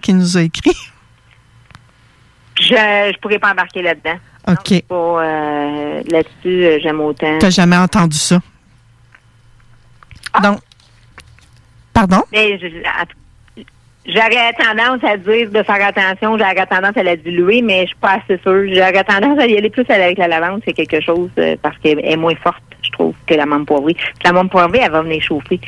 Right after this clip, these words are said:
Speaker 2: Mais ça, ça serait peut-être une recherche un peu plus poussée qu'il faudrait aller faire à ce niveau-là.
Speaker 1: OK, parfait. Donc, désolée à la, à l'auditrice qui nous pose la question. On n'a pas la réponse à tout parfois avant de fraîcheur. Mais c'est une excellente
Speaker 2: Oui,
Speaker 1: question.
Speaker 2: mais,
Speaker 1: Merci
Speaker 2: euh,
Speaker 1: de l'avoir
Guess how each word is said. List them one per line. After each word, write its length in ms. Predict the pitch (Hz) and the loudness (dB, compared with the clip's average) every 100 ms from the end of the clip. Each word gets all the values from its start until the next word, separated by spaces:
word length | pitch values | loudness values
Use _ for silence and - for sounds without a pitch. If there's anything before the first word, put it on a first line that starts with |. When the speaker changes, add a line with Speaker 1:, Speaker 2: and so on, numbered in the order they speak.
| - - | -10 0
Speaker 2:
Mais 120 | 175 | 0
ça, 80 | 175 | 2
ça 140 | 220 202 | 0 0
serait 180 | - 190 | 0 0
peut-être 260 | - 208 | 0 -2
une 80 | 202 | 0
recherche 380 | 185 165 - 185 | 0 -2 -2 -4
un 80 | 175 | -4
peu 100 | 165 | -6
plus 140 | - | -10
poussée 280 | - - - | -12 -6 -4
qu'il 60 | 180 | -2
faudrait 220 | - 156 | 0 2
aller 160 | 147 143 | 0 -2
faire 140 | 147 | -4
à 40 | 147 | -4
ce 60 | 147 | -2
niveau-là. 360 | 139 127 135 139 - - | -2 0 -2 -4 -10 -4
Speaker 1:
OK, 340 | 480 - - 143 - | -4 2 2 2 2
parfait. 440 | 311 - - 170 - - - - - - - - - | 0 0 2 0 0 -10 -18 -18 -20 -20 -20 -10 2
Donc, 260 | 190 196 | 4 4
désolée 420 | 196 240 247 240 311 | 2 2 2 4 4
à 120 | 214 | 4
la, 220 | 190 208 | 4 4
à 40 | |
l'auditrice 560 | 214 233 214 - 262 - | 2 0 -2 -2 -2 0
qui 80 | 240 | 2
nous 140 | 214 | 2
pose 180 | 214 226 | 2 0
la 100 | 214 | 0
question. 440 | - 190 - 247 247 | 0 -2 0 0 2
On 160 | 262 | 4
n'a 160 | 262 220 | 4 2
pas 220 | - 330 | 2 2
la 140 | 277 | 2
réponse 580 | 247 220 214 - 320 - | 2 2 2 0 0 0
à 60 | 240 - - | -2 -2 -2
tout 100 | 440 | 0
parfois 460 | - 156 - - 165 | 2 0 0 0 2
avant 240 | 147 147 | 4 2
de 60 | 151 | 0
fraîcheur. 360 | - 143 - - - - - - - - - - - | 0 0 0 -4 -6 -10 -20 -20 -20 -20 -16 -14 -2
Mais 80 | - | 0
c'est 220 | 196 180 | 2 2
une 80 | 180 | 4
excellente 440 | 202 - 190 180 180 | 4 2 2 2 0
Speaker 2:
Oui, 60 | |
Speaker 1:
question. 340 | 175 359 359 220 | -2 -2 0 2
Speaker 2:
mais, 140 | 202 | 2
Speaker 1:
Merci 180 | 190 - | 2 -2
Speaker 2:
euh, 40 | |
Speaker 1:
de 40 | 233 | 0
l'avoir 260 | 196 180 | 2 2